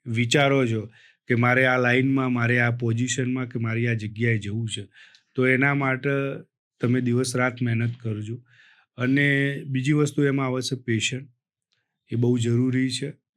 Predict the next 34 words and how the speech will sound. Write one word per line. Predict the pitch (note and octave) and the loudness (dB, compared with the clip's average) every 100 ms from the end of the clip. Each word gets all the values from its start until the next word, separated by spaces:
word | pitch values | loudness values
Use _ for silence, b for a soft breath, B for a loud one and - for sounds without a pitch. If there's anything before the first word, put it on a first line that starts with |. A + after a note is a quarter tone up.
| _ _ - | _ _ -4
તમે | A#2 A#2+ | 0 0
જે | A2+ A2+ | 2 0
બી | B2 | 0
કામ | A#2+ B2 B2+ B2+ | 0 0 0 0
કરો | C3 C3 A#2 | 0 0 0
છો | G#2+ G2+ - b b b b b _ | -4 -8 -16 b b b b b _
એના | A#2 B2+ | 0 2
માટે | B2 A#2+ A#2 C3 B2+ B2+ B2 D3+ - - | 2 2 2 2 4 2 0 -6 -4 0
તમે | A#2+ C3 | 2 4
એવું | C3 C3 | 4 2
વિચારતા | B2 C3+ C3 B2+ B2 | 2 2 2 0 0
હશો | A#2+ A#2+ | -2 -2
કે | A#2+ | 0
મેં | B2 B2 | 0 0
આ | |
કામ | A#2+ B2 B2+ B2 | 0 0 0 -2
સારું | A#2 A#2 B2 A#2 | 0 0 0 0
કર્યું, | A#2 A#2 | -2 -2
આટલો | A2 C3 B2 | -4 -4 -2
સારો | A#2 A#2+ A#2 | -2 -2 -2
વીડિયો | A2 A#2+ | -2 -2
બનાવ્યો, | A#2+ A#2 A2 F#2+ b b b b _ | -2 -4 -6 -10 b b b b _
પણ | C3 | -2
એમાં | C3 B2 | 0 0
દસ | B2+ C3+ C3 | 2 0 0
વ્યૂ | A#2+ A#2+ | 0 2
આયા, | A#2 A2+ | 2 0
પંદર | A2+ A2+ A#2+ B2 | -2 -2 0 0
વ્યૂ | A#2+ A#2+ | 0 0
આયા | A#2 A2+ | 0 -2
કે | E3 | -4
પચાસ | E3 C#3+ C#3 - A#2+ | -4 0 0 0 -2
વ્યૂ | A2 | -2
આયા, | G2+ F#2 | -4 -10